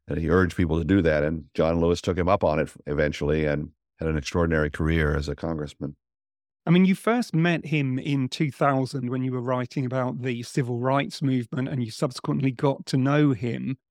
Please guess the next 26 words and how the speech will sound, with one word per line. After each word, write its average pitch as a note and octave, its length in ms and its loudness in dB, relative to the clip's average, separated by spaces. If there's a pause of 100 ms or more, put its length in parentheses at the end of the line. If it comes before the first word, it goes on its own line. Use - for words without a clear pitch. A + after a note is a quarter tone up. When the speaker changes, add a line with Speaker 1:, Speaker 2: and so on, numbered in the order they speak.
(240)
Speaker 2:
I F3+ 40 6
mean, G3 220 6
writing B3 420 4
about G3 220 2
a - 20 -2
figure F3+ 260 -2
you D3+ 200 -4
personally E3 760 0
admired C3+ 580 0
puts - 360 -2
demands C#3+ 920 0
on F3 240 -2
the E3 80 -2
biographer E3+ 580 -4
in E3 80 0
terms C#3+ 320 0
of C#3 140 -4
historical C#3 640 0
detachment. C#3+ 760 -2 (360)
Uh, D#3+ 120 2
how A3 300 2
did F#3+ 240 0
you F3 360 2
overcome D3+ 520 0
that A#2+ 180 -6
challenge? - 580 -8